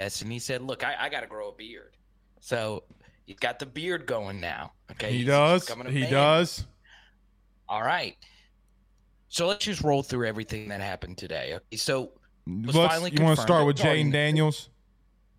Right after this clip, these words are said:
Speaker 1: Yeah, so it was, it was already known, Blake, that he wasn't going to play a bowl game. You, you could kinda see it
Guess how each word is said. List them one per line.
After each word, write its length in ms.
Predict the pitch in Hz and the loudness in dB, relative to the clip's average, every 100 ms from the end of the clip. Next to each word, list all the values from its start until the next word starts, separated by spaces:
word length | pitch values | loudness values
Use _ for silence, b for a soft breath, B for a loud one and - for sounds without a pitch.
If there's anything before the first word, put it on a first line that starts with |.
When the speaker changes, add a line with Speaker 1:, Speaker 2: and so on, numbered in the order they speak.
| _ _ - | _ _ 0
Speaker 1:
Yeah, 200 | 202 240 | 6 6
so 180 | - 190 | 6 0
it 100 | 196 | -2
was, 140 | 220 233 - | -2 -2 -2
it 60 | |
was 160 | 202 196 | -4 -2
already 280 | 233 226 135 | 0 -2 -2
known, 480 | 117 107 101 92 - - | -4 -2 -4 -6 -10 0
Blake, 380 | 120 110 104 | 0 2 -2
that 120 | 117 110 | -4 -4
he 80 | |
wasn't 320 | 107 113 104 101 | -2 -4 -4 -6
going 140 | 101 | -8
to 60 | 95 | -8
play 320 | - 90 90 | -6 -6 -6
a 20 | |
bowl 260 | 90 87 92 | -6 -6 -6
game. 440 | 90 92 95 98 - | -6 -6 -8 -10 -8
You, 100 | 123 | -8
you 220 | 113 110 | -8 -10
could 160 | - - | -10 -6
kinda 360 | 139 131 117 | -4 -2 -4
see 340 | 107 - 113 104 | -6 -4 -4 -4
it 180 | 98 | -6